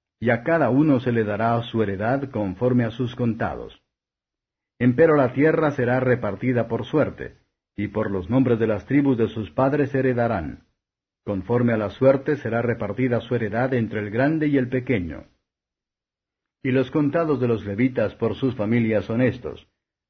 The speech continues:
de Gersón, la familia de los gersonitas; de Coat, la familia de los coatitas; de Merari, la familia de los meraritas. Estas son las familias de los levitas: la familia de los limnitas,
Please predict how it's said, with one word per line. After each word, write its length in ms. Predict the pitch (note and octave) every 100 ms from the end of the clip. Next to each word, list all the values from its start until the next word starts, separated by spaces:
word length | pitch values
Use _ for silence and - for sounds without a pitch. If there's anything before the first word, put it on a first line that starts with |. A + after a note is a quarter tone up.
| -
de 160 | G2
Gersón, 560 | G2 A#2+ G2+ A#2 B2+ D3+
la 120 | A#2+
familia 420 | - G2+ A#2 A#2
de 100 | G#2+
los 180 | G#2+ G2+
gersonitas; 800 | - A2 B2 C#3+ D3 F2+ C#2 - _ _ _ _ -
de 240 | A2+ G#2
Coat, 480 | G2 G2+ C3 C#3+ - _ -
la 180 | G#2+ -
familia 420 | G#2+ A#2+ B2 A2+
de 100 | A2+
los 260 | A2+ G#2
coatitas; 800 | - A#2 A2 D#3+ D3+ E2 - - _ _ _ _
de 200 | - A2+
Merari, 500 | A2 G#2+ A#2 C#3 D#3
la 180 | B2+ A2+
familia 520 | A#2+ A#2+ C#3+ C#3 C3
de 80 | A#2+
los 200 | A2 G2+
meraritas. 800 | A2+ A2+ A#2 D3 - D#2+ - _ _ _ _ _ _ _ _ _ _ -
Estas 320 | D3+ C3+ A#2+
son 160 | C#3
las 180 | B2+ A#2
familias 480 | A2+ G#2+ A#2 B2 A2+
de 120 | G#2+
los 160 | G2+ F#2
levitas: 600 | G2+ C3 F2 D#2 - _ _ _ _ _ _
la 200 | G2+ G#2+
familia 440 | A2+ A2+ B2 C3+ A#2+
de 140 | A2+
los 240 | A2 F#2
limnitas, 760 | G2+ G2+ G#2 B2+ B2+ D3 C#3+